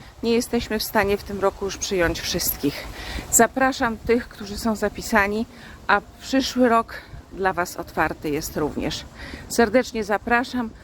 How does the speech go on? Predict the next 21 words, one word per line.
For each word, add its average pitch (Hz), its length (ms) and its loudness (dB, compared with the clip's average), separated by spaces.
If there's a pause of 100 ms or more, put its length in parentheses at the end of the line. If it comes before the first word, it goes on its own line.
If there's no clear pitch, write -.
(160)
Do - 160 2
zobaczenia 208 840 2
w - 80 -18
poniedziałek 202 920 2 (200)
o 247 120 4
godzinie 202 520 0
dziewiątej 226 640 4
trzydzieści 220 680 -2 (160)
w - 100 -4
celu 180 380 4
rejestracji. 180 840 2 (180)
Konferencję 196 600 -2
zaczynamy 202 500 0
punktualnie 196 800 2
o 196 120 0
godzinie 165 420 -2 (380)
dziesiątej. 196 600 0 (180)
Urząd 220 400 4
Miasta, 226 460 2 (300)
Duża 202 300 2
Sala 180 320 -2